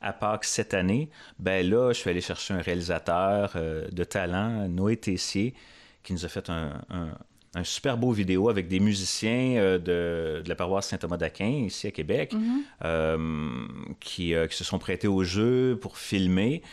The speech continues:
Speaker 1: Alors là, on, la vidéo a gagné en, en assurance et, euh, en, en qualité esthétique. Et, euh, d'ailleurs, Noé, je l'ai réengagé pour le vidéoclip que je vais sortir ces jours-ci,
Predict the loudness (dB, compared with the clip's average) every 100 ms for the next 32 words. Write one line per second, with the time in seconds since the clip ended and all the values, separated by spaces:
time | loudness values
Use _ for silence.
0 | -20 -8 -4 -2 0 2 2 4 4 4
1 | 4 2 0 -4 -8 -8 -2 0 2 2
2 | 2 2 2 2 0 0 -2 -4 -10 -14
3 | -20 -20 _ 0 0 0 -2 -2 -8 -20
4 | -20 -20 _ -2 0 4 4 4 2 2
5 | 0 -2 -4 -4 -4 -4 -6 -8 -10 -10
6 | -8 -2 -2 0 -2 -2 -2 -6 -4 -4
7 | -6 -20 _ _ _ -8 -2 0 2 0
8 | 0 -2 -4 -6 -4 -2 0 0 0 -2
9 | 0 2 2 0 -2 -2 -2 -2 -2 0
10 | -2 -4 -10 -8 -8 -10 -8 -8 -6 -8
11 | -6 -6 -6 -8 -8 -6 -4 -4 -4 -4
12 | -4 -4 -2 -2